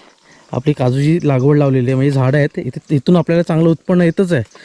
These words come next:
पण अजून उत्पन्नामध्ये भर करायचं आहे, म्हणून आपलं हे चाललं आहे प्रयत्न. कारण की भविष्यामध्ये आपल्याला नोकरी सोडायचं आहे म्हटलं,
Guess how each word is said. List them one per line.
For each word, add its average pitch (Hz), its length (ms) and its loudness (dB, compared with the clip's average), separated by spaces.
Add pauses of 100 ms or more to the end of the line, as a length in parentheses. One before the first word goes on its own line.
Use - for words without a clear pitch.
(200)
पण 151 120 0
अजून 147 200 4
उत्पन्नामध्ये 180 560 2
भर 143 220 2
करायचं 139 420 -2
आहे, 131 80 -6 (640)
म्हणून 143 180 4
आपलं 160 220 0
हे 156 140 2
चाललं 147 280 0
आहे 156 60 2
प्रयत्न. 127 460 -2
कारण 135 220 -2
की 156 60 -2
भविष्यामध्ये 139 520 2
आपल्याला 143 260 0
नोकरी 143 300 0
सोडायचं 139 360 0
आहे 143 80 4
म्हटलं, 135 260 0